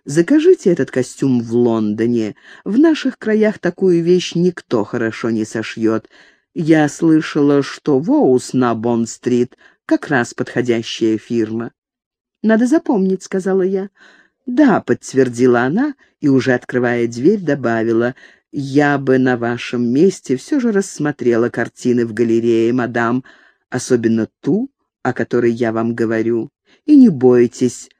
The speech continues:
что я вас выдам. Я никому и словечком не обмолвлюсь».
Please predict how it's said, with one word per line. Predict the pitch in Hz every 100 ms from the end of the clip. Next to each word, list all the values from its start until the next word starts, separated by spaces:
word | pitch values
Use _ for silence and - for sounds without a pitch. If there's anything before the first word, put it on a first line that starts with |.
| _ _
что | - - 135
я | 117 117 117
вас | 120 123 -
выдам. | 123 120 117 120 117 - _ _ _ _
Я | 107 123 127
никому | 131 127 127 131 135
и |
словечком | 131 131 127 175 254 - - 120
не | 117
обмолвлюсь». | 113 110 104 110 110 107 110 127 -